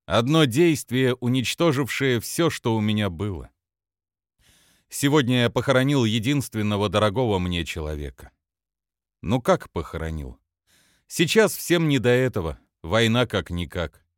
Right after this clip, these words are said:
Так что просто вырыл яму на кладбище и поставил крест с табличкой. Никаких поминок, никакого священника, даже если они были нужны. Это все, что я смог сделать после того, как мне отдали ее тело.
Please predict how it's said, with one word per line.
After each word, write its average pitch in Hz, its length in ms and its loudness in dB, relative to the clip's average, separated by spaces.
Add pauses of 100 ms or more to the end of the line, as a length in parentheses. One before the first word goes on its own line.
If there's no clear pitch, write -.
(480)
Так 139 160 4
что 147 220 2
просто 143 440 2
вырыл 127 380 2
яму 113 300 2
на 107 160 0
кладбище 104 680 -2 (500)
и 104 100 -2
поставил 135 580 2
крест 117 420 -2
с - 120 -12
табличкой. 95 800 -2 (340)
Никаких 156 540 0
поминок, 117 680 0 (280)
никакого 131 500 0
священника, 90 920 -6 (340)
даже 107 300 0
если 104 300 -2
они 98 220 0
были 95 220 -2
нужны. 87 500 -6 (1300)
Это 202 380 4
все, 180 320 0
что - 180 0
я 120 140 4
смог 120 320 0
сделать 110 480 0
после 123 360 0
того, 131 300 4
как 113 240 -2
мне 110 260 4
отдали 101 380 2
ее 92 400 0
тело. 82 500 -6